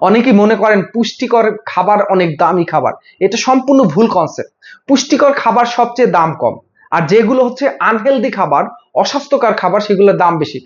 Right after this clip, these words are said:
মনে করেন পিৎজা, বার্গার খেলেন, বাইরের ফাস্ট ফুড খেলেন, এই খাবারগুলোর দাম বেশি কিন্তু পুষ্টিকর না, অনেক দেহের জন্য ক্ষতিকারক।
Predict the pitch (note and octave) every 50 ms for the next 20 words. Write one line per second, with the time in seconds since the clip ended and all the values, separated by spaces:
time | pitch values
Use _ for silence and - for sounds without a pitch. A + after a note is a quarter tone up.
0 | - _ - C#4+ D4 C4+ B3 B3+ A#3 G#3+ G#3+ B3+ B3+ G3+ F3+ A3 A#3 A3+ G3+ G3+
1 | A3 A3 G#3+ G3+ A3 G3+ G3+ - G#3 G3 G3 F#3+ F3+ - F#3 F#3+ G3+ G3+ G#3 G3+
2 | - A3 A#3+ - - - A#3 G3+ - - G#3+ F#3 E3 D3+ - - _ - - -
3 | - _ _ _ - C#4 D4 D#4 D#4+ D#4 - - A#3 G#3 A3+ A#3+ A3+ G#3+ B3+ C#4
4 | C4+ F3+ F#3+ F3 F#3 A3+ A3+ A#3 B3 B3 D#4 D#4 D#4 B3+ A3+ G#3 G#3+ - C#4+ D4+
5 | B3 - - _ _ _ - - A#3+ A#3 - - C#4 A#3 A#3 A3+ F#3+ G3 D#4 D#4
6 | - - - - F#3+ G3+ A#3+ D4 - - F3+ E3 E3+ G3 F#3 F3 G3+ G3+ G3 F#3
7 | - F#3+ E3 G3+ F3 D#3+ C#3+ A#2+ -